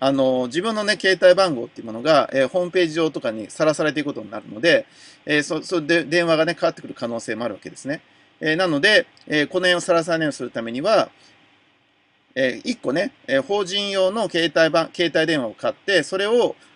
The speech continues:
えー、ホームページ上にさっきのソースで埋め込んでですね、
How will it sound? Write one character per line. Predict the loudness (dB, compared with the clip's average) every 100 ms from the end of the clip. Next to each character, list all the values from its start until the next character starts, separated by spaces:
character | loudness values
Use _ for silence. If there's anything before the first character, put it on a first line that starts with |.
| -8 0
え | 2
ー、 | 2
ホ | 0
ー | 0
ム |
ペ | 0 0
ー |
ジ | 0
上 | -4 -4
に | -2 -4
さ | 0 -2
っ |
き | 0 -8
の |
ソ | -6 -6
ー | -6
ス | -2
で | 2 2 0 _ -6
埋 |
め | -4
込 | -2 -4
ん |
で | -6
で | -12
す | -6
ね、 | -2 -2